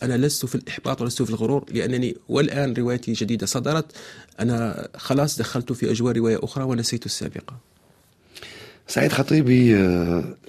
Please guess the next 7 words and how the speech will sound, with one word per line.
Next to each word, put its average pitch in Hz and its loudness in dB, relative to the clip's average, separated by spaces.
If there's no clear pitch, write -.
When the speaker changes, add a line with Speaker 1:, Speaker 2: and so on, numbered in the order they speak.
Speaker 2:
جئت - -2
إلى 87 -2
باريس، 90 -2
كانت 107 0
أعتقد 82 -4
محطتك 92 -2
الأولى 92 0